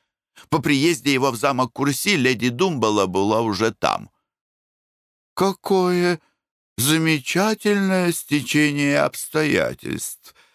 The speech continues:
сказала мистерис Дель. «Больше ни слова не скажу вам об его письме», сказала Лили. С этими словами она сложила его и положила в карман. Оставшись наедине в своей комнате,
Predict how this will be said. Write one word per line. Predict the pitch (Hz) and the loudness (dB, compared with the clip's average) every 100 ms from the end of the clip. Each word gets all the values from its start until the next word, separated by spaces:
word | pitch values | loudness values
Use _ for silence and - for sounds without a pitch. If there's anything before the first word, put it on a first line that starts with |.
| _ | _
сказала | - 110 98 90 85 82 | -4 -2 0 2 2 0
мистерис | 82 80 - 76 80 65 | 0 -2 -2 -2 -2 -2
Дель. | 64 65 - _ _ _ _ _ _ _ _ _ _ _ | -2 -2 -4 _ _ _ _ _ _ _ _ _ _ _
«Больше | - 139 226 226 - 120 - - | -4 0 2 0 -4 -6 -6 -4
ни | 208 240 | 0 0
слова | - 208 196 156 135 | 0 0 2 2 2
не | 131 135 | 0 -2
скажу | - 123 113 160 | -2 -2 0 0
вам | 151 120 | 0 0
об | 98 | 0
его | 90 107 131 | 0 0 0
письме», | - 127 - 101 82 - _ _ _ _ | 0 -4 0 0 0 -2 _ _ _ _
сказала | - - 82 71 76 69 | -8 -2 0 2 0 0
Лили. | 67 67 64 58 58 _ _ _ _ _ _ _ | -2 -2 -4 -4 -8 _ _ _ _ _ _ _
С | - | -4
этими | 87 76 76 73 | -2 0 -2 -2
словами | - 67 76 71 | -2 0 0 0
она | 71 71 71 | -2 -2 -2
сложила | - 69 62 64 62 60 | -2 -2 -2 -4 -4 -2
его | 57 55 69 107 - _ | -4 -2 -2 -4 -6 _
и | - | -8
положила | 90 90 85 78 82 78 | -2 0 0 0 0 -2
в | - | -2
карман. | 67 65 60 50 - _ _ _ _ _ _ | -4 -4 -4 -8 -12 _ _ _ _ _ _
Оставшись | 98 104 - 113 - 98 85 | -2 -2 0 0 0 -2 -2
наедине | 80 82 78 82 80 76 | 0 0 2 0 0 0
в | 65 | -2
своей | - 64 64 62 | -4 -2 -2 -2
комнате, | - 64 67 76 - 87 | -4 -2 0 -2 0 -2